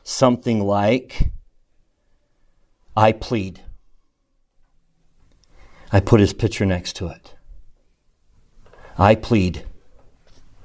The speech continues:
Over here he said, "My plea."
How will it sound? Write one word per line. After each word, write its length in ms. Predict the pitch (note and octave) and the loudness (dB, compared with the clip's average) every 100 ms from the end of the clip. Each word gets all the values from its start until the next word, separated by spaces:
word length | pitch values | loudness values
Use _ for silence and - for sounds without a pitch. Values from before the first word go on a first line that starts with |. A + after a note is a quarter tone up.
| - - - - - - | -20 -20 -20 -20 -8 2
Over 220 | G#2 G#2+ | 6 6
here 200 | F#2+ A2+ | 6 6
he 120 | A2 | 4
said, 340 | G#2+ A#2+ A2 F2+ | 4 6 6 6
"My 280 | G2+ G#2 | 2 2
plea." 560 | G#2 - B2+ G2 E2+ - | 0 -4 -2 -2 -6 -14